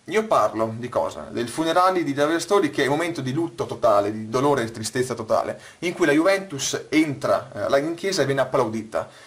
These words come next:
E tifosi della Fiorentina, è una cosa che non abbiamo, ho mai visto personalmente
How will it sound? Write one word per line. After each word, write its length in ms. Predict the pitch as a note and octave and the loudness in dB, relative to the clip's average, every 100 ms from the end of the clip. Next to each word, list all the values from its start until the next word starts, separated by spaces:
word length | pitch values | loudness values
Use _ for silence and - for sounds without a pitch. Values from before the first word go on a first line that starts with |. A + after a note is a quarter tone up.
| - _ | -20 _
E 100 | - | -4
tifosi 200 | C#3 E3+ | 0 2
della 100 | F#3 | 2
Fiorentina, 640 | D3 D3 B2 A2 F#2+ F#2 - | 2 0 -2 -4 -6 -6 -4
è 100 | - | 0
una 160 | F3+ E3 | 2 2
cosa 240 | G3 F#3+ | 0 0
che 140 | D3+ | 0
non 120 | C3+ C3+ | 0 0
abbiamo, 300 | C#3 C3 - | 0 -2 0
ho 180 | D#3 C3 | 0 2
mai 200 | C#3+ D3 | 2 0
visto 400 | C3 D3+ - A2 | -2 -4 -4 -4
personalmente 720 | A#2+ - D3+ D#3 A#2 A2+ G#2 | -4 -2 0 0 -2 -4 -6